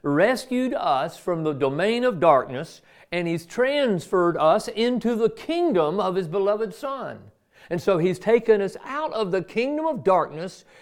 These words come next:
and he's transferred us into the kingdom of light and love and grace and mercy and, and the Holy Spirit. What a great day in the church to celebrate Pentecost.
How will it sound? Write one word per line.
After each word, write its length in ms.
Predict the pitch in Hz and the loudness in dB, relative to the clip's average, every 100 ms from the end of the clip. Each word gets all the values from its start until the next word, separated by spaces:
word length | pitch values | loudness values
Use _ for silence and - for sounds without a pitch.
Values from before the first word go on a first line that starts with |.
| - | -2
and 140 | 175 | 0
he's 180 | 165 - | 2 0
transferred 680 | 226 233 233 202 202 190 175 | 0 0 0 -2 0 0 2
us 220 | 180 175 | 0 -2
into 480 | 185 190 180 185 175 | -4 -4 -4 -4 -4
the 120 | 170 | -8
kingdom 480 | 175 170 143 127 127 | -8 -10 -8 -8 -8
of 120 | 113 | -8
light 640 | 120 139 160 147 120 - _ _ _ _ - | -6 -4 -2 -4 -6 -16 _ _ _ _ -10
and 300 | 147 135 147 | -8 -4 2
love 560 | 175 160 110 - - _ _ | 2 2 -2 -8 -16 _ _
and 200 | 147 135 | -10 -8
grace 680 | 117 160 185 143 107 - - _ _ | -2 0 0 -2 -8 -16 -20 _ _
and 260 | 160 139 131 | -8 -6 -4
mercy 680 | 147 180 165 - 139 135 117 _ _ | -2 -2 -4 -12 -16 -16 -20 _ _
and, 320 | 147 139 139 - | -6 -6 -8 -6
and 220 | 135 127 | -4 -2
the 60 | |
Holy 360 | 120 185 196 156 | -4 -2 -2 -2
Spirit. 680 | 135 - 170 151 120 - _ _ _ _ _ _ _ _ | -6 -10 -6 -6 -6 -10 _ _ _ _ _ _ _ _
What 220 | 151 160 | 0 0
a 120 | 113 | 0
great 440 | 110 127 147 151 120 | -6 -4 -4 -4 -6
day 380 | 123 110 107 101 _ _ _ _ _ | -8 -8 -10 -16 _ _ _ _ _
in 160 | 131 131 | -10 -8
the 80 | |
church 580 | 131 - 139 113 - - _ _ _ _ | -10 -4 -4 -4 -12 -20 _ _ _ _
to 140 | 151 | -12
celebrate 640 | 117 - 151 113 120 117 - | -8 -4 -4 -2 -4 -6 -8
Pentecost. 760 | - 143 113 120 107 - - | -8 -8 -6 -6 -6 -10 -20